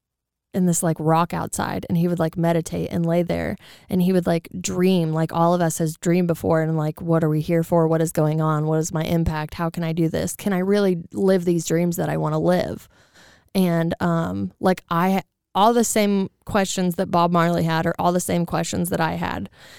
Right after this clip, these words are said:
And he's definitely ten times more popular in his death than he ever was in his life, even though he was obviously popular. But even, um, when you think about, like, what do you wanna leave the world when you leave?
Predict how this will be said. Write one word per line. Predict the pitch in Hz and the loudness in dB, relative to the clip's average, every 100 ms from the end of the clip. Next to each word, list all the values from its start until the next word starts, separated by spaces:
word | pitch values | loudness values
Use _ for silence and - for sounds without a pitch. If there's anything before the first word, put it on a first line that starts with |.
| - | -4
And | 214 | 2
he's | 247 285 254 | 4 4 0
definitely | 190 208 220 262 247 214 | 0 0 2 0 2 0
ten | 190 190 185 | 0 0 0
times | 196 190 | 0 0
more | 190 185 | 0 2
popular | 180 165 190 185 | 2 2 2 2
in | 175 | 2
his | 165 | 0
death | - 156 170 | 0 -2 0
than | 185 | 0
he | 175 | 2
ever | 170 170 | 2 2
was | 170 165 | 2 0
in | 160 | -2
his | 156 | -2
life, | 151 156 165 | -2 0 0
even | 165 160 | 0 0
though | 156 | 2
he | 170 | 2
was | 170 170 | 2 0
obviously | 170 170 - 180 | -2 -2 -2 -4
popular. | - 170 196 190 196 202 - - - - - | -4 -4 -2 0 0 -2 -10 -18 -20 -20 -2
But | 214 | 2
even, | 233 233 247 220 - | 2 0 -2 -4 -6
um, | - 185 175 190 | -2 0 0 0
when | 233 | 2
you | 240 | 2
think | 214 214 | 0 -2
about, | 220 226 214 | 0 0 0
like, | 190 | 0
what | 175 196 202 | 0 2 4
do | |
you | 214 | 2
wanna | 202 190 | 2 2
leave | 170 180 185 180 | 0 0 0 2
the | 165 | 0
world | 160 170 165 151 147 | 4 4 4 0 -2
when | 180 170 | 0 2
you | 160 156 | 2 2
leave? | 156 139 127 - | 0 -2 -6 -10